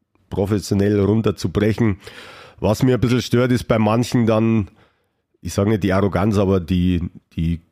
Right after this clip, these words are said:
Kommunikationsunfähigkeit, das stört mir ein bisschen. Wir sind dann einmal im Austausch mit den, mit dem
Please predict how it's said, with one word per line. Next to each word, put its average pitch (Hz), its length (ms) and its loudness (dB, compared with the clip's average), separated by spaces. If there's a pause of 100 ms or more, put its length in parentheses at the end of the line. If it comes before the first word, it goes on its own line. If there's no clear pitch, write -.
(120)
Kommunikationsunfähigkeit, 107 2250 0 (240)
das 110 180 -4
stört 113 280 0
mir 110 100 2
ein 92 60 -2
bisschen. 107 420 0
Wir 92 80 2
sind 110 160 0
dann 110 160 2
einmal 107 300 2
im 98 100 0
Austausch 104 520 -2
mit 101 180 -2
den, 98 480 0
mit 98 180 -4
dem 92 600 -4